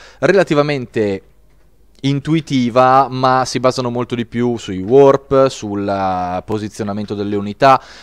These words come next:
eh, sulla micro in generale, quindi richiedono un po' più skill a livello di micro, piuttosto che, dove la micro, per chi non lo sapesse, è la gestione delle singole unità.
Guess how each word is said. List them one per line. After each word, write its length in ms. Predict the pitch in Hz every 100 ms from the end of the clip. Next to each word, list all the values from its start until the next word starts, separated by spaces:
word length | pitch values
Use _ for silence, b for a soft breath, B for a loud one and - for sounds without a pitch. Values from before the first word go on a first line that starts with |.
| B
eh, 120 | 98
sulla 340 | - 175 160 147
micro 460 | 135 117 123 117 -
in 140 | 120
generale, 560 | 113 113 107 98 92 95
quindi 180 | 127
richiedono 560 | 120 117 131 131 131 127 B B
un 80 | 131
po' 120 | 135
più 140 | 135 147
skill 320 | - 131 131
a 60 | 123
livello 340 | 117 107 104
di 120 | 110
micro, 640 | 113 104 - 98 95 98 - _ _
piuttosto 400 | 117 - 117 -
che, 400 | 117 98 98 101 110
dove 260 | 123 120
la 240 | 98 110 117
micro, 400 | 123 110 117 117
per 140 | -
chi 100 | -
non 100 | 104
lo 60 | 104
sapesse, 460 | 135 - 95 -
è 20 | 101
la 100 | 98
gestione 320 | 107 - 101
delle 160 | 101
singole 380 | 95 95 90 90
unità. 400 | 87 92 - 78